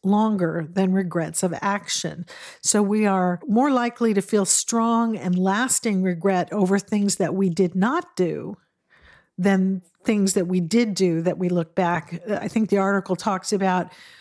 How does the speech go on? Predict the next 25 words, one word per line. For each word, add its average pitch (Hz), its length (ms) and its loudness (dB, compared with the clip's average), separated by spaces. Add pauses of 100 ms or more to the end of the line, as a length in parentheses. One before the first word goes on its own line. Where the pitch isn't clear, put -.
(160)
regrets 208 540 0
of 180 420 -4
action, 185 560 -4
that 180 140 2
is, 175 160 2
regrets 190 460 0
about 180 260 -2
things 196 220 2
that 180 120 0
we 185 140 -2
did 208 300 2
do 175 340 2 (640)
may 202 300 4
feel 226 300 2
stronger 196 540 2
in 196 340 2
the 175 460 0
immediate 196 800 4
sense, 208 580 0 (400)
but 180 240 -2
they 202 80 2
don't 190 220 0
last 170 440 -2
as 156 160 -6
long 151 420 -8